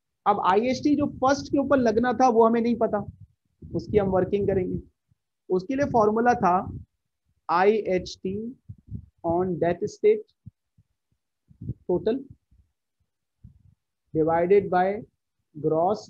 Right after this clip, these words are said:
chargeable state multiply by value of asset gifted, Gifted या inherited,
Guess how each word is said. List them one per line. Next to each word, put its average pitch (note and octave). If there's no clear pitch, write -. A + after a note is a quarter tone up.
chargeable F#3
state G3
multiply F3+
by F#3+
value E3+
of G#3
asset G3
gifted, D#3
Gifted G#3
या G3
inherited, D#3